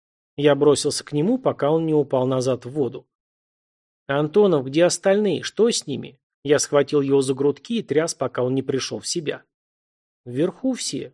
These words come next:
безнадежно ответил он. «Я один остался. Пробило броню и рвануло. Я через аварийный люк».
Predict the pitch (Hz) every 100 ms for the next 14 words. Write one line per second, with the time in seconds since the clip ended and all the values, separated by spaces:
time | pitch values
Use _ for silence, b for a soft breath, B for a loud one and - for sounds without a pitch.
0 | _ 131 127 139 131 135 127 127 131 120
1 | 131 131 139 _ _ _ - 123 143 165
2 | 240 214 - - - - - - 143 147
3 | 214 214 175 185 208 214 170 175 233 202
4 | 127 156 196 160 135 - 139 143 156 170
5 | 160 127 113 _